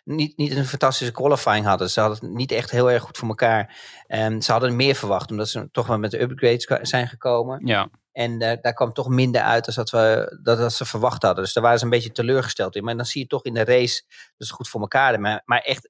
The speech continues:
Speaker 1: wat, wat mij het meeste opviel was gewoon Alonso, weet je wel. Die Alpine, die had het toch niet zo, die heeft het niet voor elkaar in de qualifying. Daar krijgen ze het ook niet, eh, onder controle.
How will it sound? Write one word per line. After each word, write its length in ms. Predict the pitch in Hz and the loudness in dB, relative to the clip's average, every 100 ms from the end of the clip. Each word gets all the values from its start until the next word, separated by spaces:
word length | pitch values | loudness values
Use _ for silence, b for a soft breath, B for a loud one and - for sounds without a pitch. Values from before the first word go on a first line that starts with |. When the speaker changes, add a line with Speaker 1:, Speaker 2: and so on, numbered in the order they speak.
| _ | _
Speaker 1:
wat, 320 | 123 131 135 | -8 -6 -6
wat 160 | 127 123 | -4 -2
mij 140 | 143 | 0
het 140 | 180 156 | 0 0
meeste 300 | 170 170 160 | -2 -2 -2
opviel 340 | 151 - 151 | -4 -4 -4
was 260 | 139 131 - _ b b b | -2 -2 -4 _ b b b
gewoon 240 | - 123 | -2 -2
Alonso, 600 | 120 117 135 156 - 90 | 0 2 2 2 2 2
weet 200 | 87 95 | 4 2
je 80 | - | 4
wel. 260 | 120 139 131 | 4 4 0
Die 140 | 127 | 0
Alpine, 520 | 131 127 - 170 131 | 2 2 2 0 2
die 120 | 107 127 | 2 2
had 100 | 131 | 2
het 140 | 123 | 0
toch 160 | 165 147 | 0 2
niet 120 | 139 | 2
zo, 80 | 131 - | 0 0
die 100 | 135 | 0
heeft 80 | 131 | 2
het 80 | 147 | 2
niet 120 | 165 | 2
voor 100 | 143 | 2
elkaar 300 | 117 - 139 | 2 2 2
in 60 | 151 | 2
de 60 | |
qualifying. 580 | - 151 139 - - 208 | 2 2 2 2 -2 -2
Daar 80 | 135 | -2
krijgen 260 | 139 120 | 0 0
ze 80 | - | 2
het 80 | - | 0
ook 100 | 151 | 2
niet, 220 | 180 - | -2 0
eh, 460 | 160 160 90 85 85 | 2 4 4 4 2
onder 220 | - 170 | 2 2
controle. 540 | 156 147 156 151 196 | 0 -2 0 2 0